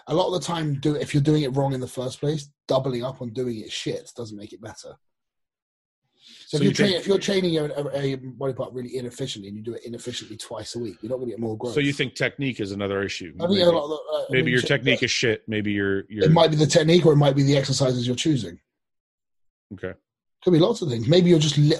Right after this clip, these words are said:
Speaker 1: I'll be honest with you, are, are you training hard enough?
Speaker 2: I mean, some people can train really fucking hard and never,
Speaker 1: That's a,
Speaker 2: like
Speaker 1: I know, that's what I'm saying. The,
Speaker 2: Yeah.
Speaker 1: we can't answer this. Only he can,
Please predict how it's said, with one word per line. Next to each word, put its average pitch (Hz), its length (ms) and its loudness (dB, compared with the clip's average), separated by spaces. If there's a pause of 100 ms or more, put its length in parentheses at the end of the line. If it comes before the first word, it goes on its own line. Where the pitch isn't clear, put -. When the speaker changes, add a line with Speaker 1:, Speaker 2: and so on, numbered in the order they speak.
Speaker 1:
I'll 160 160 6
be 147 180 0
honest 220 260 4
with 117 120 -2
you, 107 60 -6
are, 92 160 -10
are 95 240 -8
you 139 100 0
training 180 260 -2
hard - 160 -10
enough? - 240 -20 (1700)
Speaker 2:
I 143 100 2
mean, 156 360 2 (240)
some 156 220 0
people 160 200 2
can 143 120 -2
train 139 280 -2
really 127 200 0
fucking 113 280 -6
hard 135 300 -2
and 107 200 -6
never, 120 200 -2
Speaker 1:
That's 123 100 0
a, 123 40 2
Speaker 2:
like 123 140 -2 (160)
Speaker 1:
I 175 60 2
know, 214 100 4
that's 175 160 4
what 160 60 -2
I'm 147 60 0
saying. 160 240 4
The, 127 160 -2
Speaker 2:
Yeah. 127 260 -2
Speaker 1:
we 151 240 4
can't 139 120 -6
answer 143 300 -2
this. 113 100 -6
Only 135 140 -2
he 160 140 2
can, 82 280 -12